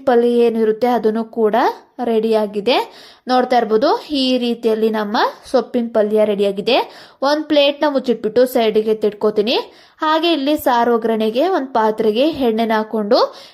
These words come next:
ಎಣ್ಣೆ ಬಿಸಿ ಆದ ನಂತರ ಒಂದ್ ಸ್ವಲ್ಪ ಸಾಸಿವೆ ಹಾಕೊಂಡು, ಸಾಸಿವೆ ಸಿಡ್ದಿದ ನಂತರ ಒಂದ್ ಅರ್ಧ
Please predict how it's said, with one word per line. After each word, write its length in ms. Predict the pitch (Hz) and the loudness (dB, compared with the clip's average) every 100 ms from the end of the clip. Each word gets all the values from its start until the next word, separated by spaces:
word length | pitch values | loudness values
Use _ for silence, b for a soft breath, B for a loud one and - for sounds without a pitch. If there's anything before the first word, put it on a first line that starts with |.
| B | B
ಎಣ್ಣೆ 260 | 285 320 349 | 0 2 0
ಬಿಸಿ 260 | 320 302 | 0 0
ಆದ 80 | 277 | 0
ನಂತರ 300 | 262 240 233 247 | 0 -2 0 2
ಒಂದ್ 160 | 277 269 | 2 0
ಸ್ವಲ್ಪ 340 | 262 220 220 | 0 0 0
ಸಾಸಿವೆ 460 | 247 247 214 214 226 | -2 -2 -2 -2 -2
ಹಾಕೊಂಡು, 420 | 214 214 233 285 | 0 0 2 2
ಸಾಸಿವೆ 380 | 254 214 214 233 | 0 0 -2 -4
ಸಿಡ್ದಿದ 400 | 233 220 196 214 | 0 0 0 -4
ನಂತರ 340 | 214 202 202 226 440 B B B | -4 0 0 0 -2 B B B
ಒಂದ್ 180 | 277 302 | -2 2
ಅರ್ಧ 200 | 277 | 2